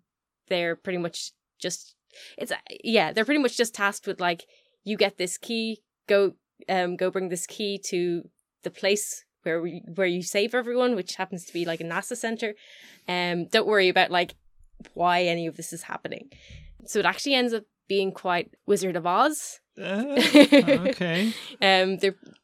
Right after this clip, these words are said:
Speaker 1: um,
Speaker 2: How long is this movie?
Speaker 1: it's only, like, ninety minutes. Like, it's
Speaker 2: Ugh,
Speaker 1: no, yeah,
Speaker 2: all
Speaker 1: no,
Speaker 2: right.
Speaker 1: I mean, it's,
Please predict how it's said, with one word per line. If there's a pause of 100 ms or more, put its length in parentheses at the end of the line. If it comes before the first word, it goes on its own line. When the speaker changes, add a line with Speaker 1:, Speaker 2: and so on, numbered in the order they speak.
(200)
Speaker 1:
um,
Speaker 2:
How
long
is
this
movie? (440)
Speaker 1:
it's
only, (100)
like,
ninety
minutes.
Like,
it's
Speaker 2:
Ugh,
Speaker 1:
no,
yeah,
Speaker 2:
all
Speaker 1:
no,
Speaker 2:
right.
Speaker 1:
I
mean,
it's,